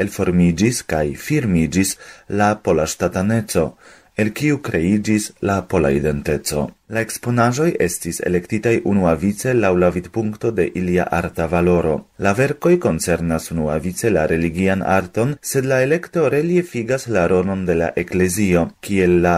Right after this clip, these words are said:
ĉeestan ekde la kreiĝo de la pola ŝtato, gardanton de la antikvaĵoj kaj paralelan al la ŝtato protektanton de la nepritakseblevaloraj kulturobjektoj.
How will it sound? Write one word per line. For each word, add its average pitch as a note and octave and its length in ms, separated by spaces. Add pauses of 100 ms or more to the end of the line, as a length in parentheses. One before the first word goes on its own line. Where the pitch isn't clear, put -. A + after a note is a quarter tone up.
ĉeestan - 840
ekde D2+ 300
la D#2 160
kreiĝo E2+ 380
de F2 100
la C2+ 120
pola D2+ 280
ŝtato, A#2 460 (360)
gardanton F#2 920
de D#2+ 120
la D#2+ 180
antikvaĵoj G2 880 (420)
kaj D3+ 160 (140)
paralelan G2 760
al D2 160
la C#2 140
ŝtato G2+ 480
protektanton F#2 1120
de E2+ 220
la E2+ 140
nepritakseblevaloraj F#2 1500
kulturobjektoj. E2 1080